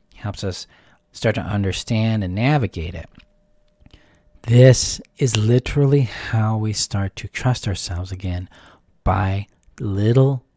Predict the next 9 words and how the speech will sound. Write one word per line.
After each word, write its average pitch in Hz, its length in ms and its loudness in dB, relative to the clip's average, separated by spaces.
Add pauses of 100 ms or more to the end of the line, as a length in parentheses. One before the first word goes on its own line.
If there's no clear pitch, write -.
steps - 720 -6
in 107 180 -6
trusting 101 760 -4
first - 400 -6
our 92 160 -8
fear 95 800 -8 (840)
and 92 120 -6
its - 180 -8
legitimacy, 101 880 0